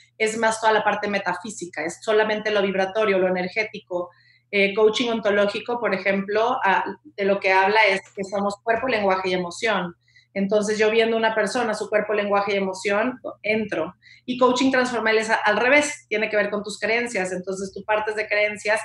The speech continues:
y se expresa en tu cuerpo, lenguaje y emoción. Entonces, em, hoy por hoy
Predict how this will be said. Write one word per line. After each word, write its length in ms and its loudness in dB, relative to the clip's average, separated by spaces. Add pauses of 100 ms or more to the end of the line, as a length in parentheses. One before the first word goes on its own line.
y 80 -8
se 140 -6
expresa 760 2
en 160 -2
tu 200 -6
cuerpo, 280 2
lenguaje 400 -2
y 40 -2
emoción. 340 -12 (640)
Entonces, 800 0 (800)
em, 720 6 (280)
hoy 200 6
por 200 6
hoy 240 8